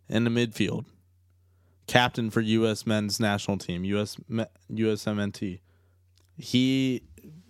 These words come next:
plays on Leeds as well as Brendan Aronson, a star player of the U S M N T.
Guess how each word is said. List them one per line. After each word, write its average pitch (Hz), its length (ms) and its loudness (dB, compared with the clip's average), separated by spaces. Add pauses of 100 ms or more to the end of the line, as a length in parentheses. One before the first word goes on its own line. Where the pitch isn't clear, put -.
(140)
plays 123 340 4
on 110 560 0
Leeds 107 480 2
as 104 240 2
well 110 320 4
as 104 100 -2
Brendan 107 320 0
Aronson, 104 680 0 (540)
a 110 140 0
star 113 440 2
player 101 600 0 (580)
of 101 200 2
the 104 80 4
U 440 240 12
S 427 80 10
M 453 80 12
N - 100 6
T. 392 260 0